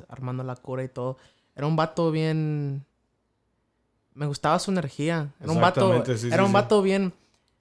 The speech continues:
Speaker 1: Era un vato feliz, era un vato que le gustaba las bromas, era un vato que me,
Speaker 2: Sencillo.
Speaker 1: me, me identifiqué mucho con él, en la forma en que andaba con su am-, con sus amistades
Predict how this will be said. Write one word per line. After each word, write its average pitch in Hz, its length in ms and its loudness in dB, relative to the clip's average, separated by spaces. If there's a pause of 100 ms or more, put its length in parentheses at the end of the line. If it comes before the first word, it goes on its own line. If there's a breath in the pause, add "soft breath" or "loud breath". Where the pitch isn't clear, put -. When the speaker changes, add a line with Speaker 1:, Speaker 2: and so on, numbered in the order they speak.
(240)
Speaker 1:
Era 170 120 2
un 190 100 4
vato 196 320 2
feliz, 165 960 0
era 151 100 -4
un 165 160 0
vato 165 340 -2
que 156 80 -4
le 147 100 0
gustaba 143 880 -2 (300 soft breath)
las 143 140 -6
bromas, 147 560 -2
era 147 120 -4
un 147 120 -4
vato 143 360 -8
que 123 520 -6 (640)
me, 156 300 -2 (120)
Speaker 2:
Sencillo. 120 540 2
Speaker 1:
me, - 20 -10 (280)
me 175 140 0
identifiqué 180 540 -2
mucho 202 320 -2
con 170 220 -2
él, 175 420 0
en 160 220 -2
la 165 60 -2
forma 170 340 -2
en 165 60 -4
que 165 300 0
andaba 147 280 -2
con - 100 -16
su - 80 -4
am-, 156 120 -2
con 151 160 -4
sus - 100 -8
amistades 147 640 -2